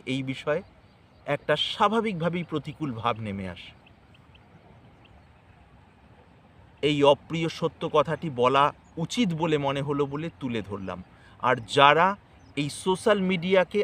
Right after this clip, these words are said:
আন্তরিকভাবে মাধ্যম হিসেবে ধরে এগোতে চাইছেন, তাদের আমি আন্তরিকভাবে প্রার্থনা করি, আপনাদের মনের নির্মলতার সুযোগ নিয়ে কিছু বিভ্রান্তিকারী, অর্থাৎ বিভ্রান্ত সৃষ্টিকারী বক্তব্য যেন কখনোই বিপথে চালিত না করে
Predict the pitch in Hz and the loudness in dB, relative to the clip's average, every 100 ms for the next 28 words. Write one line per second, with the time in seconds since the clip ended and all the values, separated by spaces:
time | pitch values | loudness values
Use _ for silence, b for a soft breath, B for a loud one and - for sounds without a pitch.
0 | - 135 156 - 196 185 160 180 180 127 | 2 2 0 -6 -10 -8 -6 -6 -4 0
1 | 127 135 160 202 208 - 175 139 131 135 | 0 0 -8 -8 -6 -8 -8 -6 -4 -2
2 | 131 139 165 190 156 117 - 113 - B | -4 -6 -6 -2 -2 -2 -6 -14 -16 B
3 | B - 127 131 147 143 165 127 143 139 | B 2 4 4 2 2 2 2 0 -4
4 | 202 180 160 143 135 120 - 123 113 123 | -8 -6 -6 -2 0 -2 -4 -8 -8 -10
5 | 135 b b b 123 139 139 147 143 123 | -12 b b b -4 -2 -4 -2 -4 -2
6 | 131 151 139 143 139 139 147 160 - - | -2 -2 -4 -6 -4 -4 -4 -6 -6 -8
7 | 160 175 160 147 120 127 b b b - | -6 -4 -4 -6 -8 -12 b b b -12
8 | 180 - 196 131 170 139 180 190 208 185 | -10 -6 -6 -4 -6 -4 -2 -4 -4 2
9 | 165 139 - _ - - 139 175 131 143 | 2 2 -8 _ -16 -4 -2 -2 -4 -4
10 | 151 156 196 226 202 226 208 202 180 208 | -2 -2 0 -2 -2 -4 -8 -6 0 0
11 | - - b b b - 98 143 - - | -2 -18 b b b -10 0 0 0 -4
12 | 165 127 123 - - - - 110 139 147 | -4 -4 -10 -12 -20 -20 -8 0 2 2
13 | 143 131 - 175 185 127 147 151 165 180 | 2 0 0 -6 -6 -6 -6 -2 -2 -2
14 | - 127 117 110 107 92 - 110 | -4 -4 -4 -8 -8 -8 -8 -8